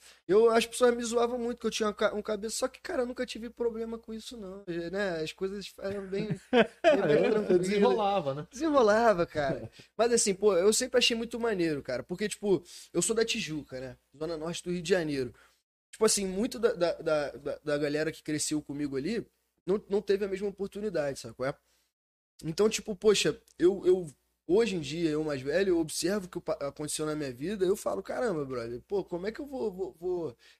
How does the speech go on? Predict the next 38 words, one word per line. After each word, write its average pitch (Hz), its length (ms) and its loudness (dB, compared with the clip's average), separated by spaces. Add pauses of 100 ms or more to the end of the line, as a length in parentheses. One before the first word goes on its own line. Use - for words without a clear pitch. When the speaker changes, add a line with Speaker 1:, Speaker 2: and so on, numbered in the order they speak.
Speaker 2:
reclamar 160 540 -2
ou 160 100 0
falar 160 300 -2
alguma 170 400 -4
coisa 160 360 -4
contra 151 480 -6
isso?" 135 360 -8 (340)
Sabe 135 140 -10
qual 160 100 -2
é? 170 40 0
Porque 175 360 -4 (240)
isso 202 220 -6
movimentou 220 500 0
a 220 40 0
minha 220 180 0
vida 202 300 -2
e 185 200 0
com 202 220 -2
esse 233 180 2
movimento 208 480 -2
que - 80 -10
deu 180 140 0
na 180 80 -2
minha 180 160 -2
vida, 196 220 -4
eu 220 40 -2
consegui 208 320 -4
movimentar 208 520 -2
até 208 160 0
a - 20 2
vida 208 220 -4
dos 208 120 -6
meus 214 220 0
amigos, 214 400 -2
sabe 127 160 -10
qual 156 160 -2
é? 196 60 -6 (120)
Speaker 1:
Uhum. 98 200 -16